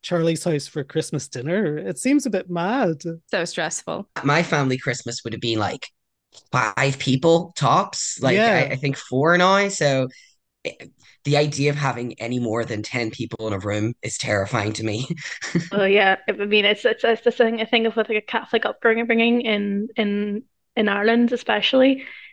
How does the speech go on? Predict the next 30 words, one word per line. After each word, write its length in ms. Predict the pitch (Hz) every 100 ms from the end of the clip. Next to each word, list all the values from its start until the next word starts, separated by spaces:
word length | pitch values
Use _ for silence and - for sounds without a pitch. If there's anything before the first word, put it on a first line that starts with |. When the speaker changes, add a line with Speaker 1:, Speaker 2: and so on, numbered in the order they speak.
| _
Speaker 4:
your, 120 | - 220
all 200 | 226 269
your 120 | 254
family 420 | 190 202 185 190 190
comes. 360 | 214 190 196
Like, 140 | 202 202
I 80 | 196
remember, 420 | 208 190 190 190
like, 140 | 196
the 120 | 202 214
house 220 | 208 202
we're 160 | 190 190
living 200 | 180 196
in 100 | 196
now 260 | 190 190
currently 420 | 208 - 190 196 196
is 140 | 190
my 60 | 190
grandmother's 480 | 190 180 214 254 254
house, 240 | 269 269
and 100 | 208
I 60 | 208
remember 340 | 220 190 190
this 160 | 185 180
place 260 | 196 190 -
maybe 200 | 208 208
being 320 | - 196 185
fifty 320 | - 185 202
people 260 | 202 196 180
deep 280 | 190 233